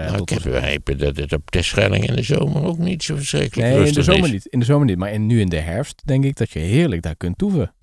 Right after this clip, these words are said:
Speaker 2: Lekkere wandelingen maken op het
Speaker 1: Maar goed,
Speaker 2: strand.
Speaker 1: ik heb op Texel ook heerlijk getoefd.
Speaker 2: Ja.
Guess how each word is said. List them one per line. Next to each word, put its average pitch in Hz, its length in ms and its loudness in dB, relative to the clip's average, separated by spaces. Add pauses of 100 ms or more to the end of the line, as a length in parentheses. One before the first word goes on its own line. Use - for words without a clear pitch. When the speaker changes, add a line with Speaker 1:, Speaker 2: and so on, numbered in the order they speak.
Speaker 2:
Lekkere 107 340 -2
wandelingen 139 440 2
maken 123 220 0
op - 60 -8
het - 80 0
Speaker 1:
Maar - 180 -2
goed, 170 100 -2
Speaker 2:
strand. - 40 -2
Speaker 1:
ik 90 120 -2
heb 67 220 0
op 71 140 -4
Texel - 340 2
ook - 100 -4
heerlijk - 320 -2
getoefd. - 600 -6 (200)
Speaker 2:
Ja. 120 240 -4